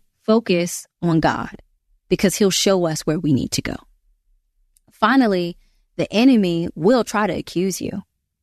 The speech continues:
However, he does not have the power or the authority to condemn you, but he will try his best to make you feel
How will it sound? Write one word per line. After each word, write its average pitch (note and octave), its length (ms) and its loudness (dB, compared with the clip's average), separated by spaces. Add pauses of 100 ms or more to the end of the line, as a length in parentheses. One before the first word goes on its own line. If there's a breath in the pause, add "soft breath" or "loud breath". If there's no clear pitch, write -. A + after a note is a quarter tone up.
(500)
However, G3 580 0
he A#3 160 0
does G3+ 160 2
not F3+ 160 2
have F3+ 220 -4
the - 120 -4
power E3+ 680 -4 (420)
or F#3 480 2 (100)
the F#3 200 4
authority F#3+ 1000 -2 (200)
to A3+ 120 2
condemn E3 460 4
you, - 240 -8 (440)
but E3+ 200 -2
he B3+ 100 6
will F3+ 260 2 (380)
try E3+ 220 0
his F3 200 -2
best F#3 360 0
to - 100 -2
make D#3 240 0
you E3 80 0
feel D#3 540 0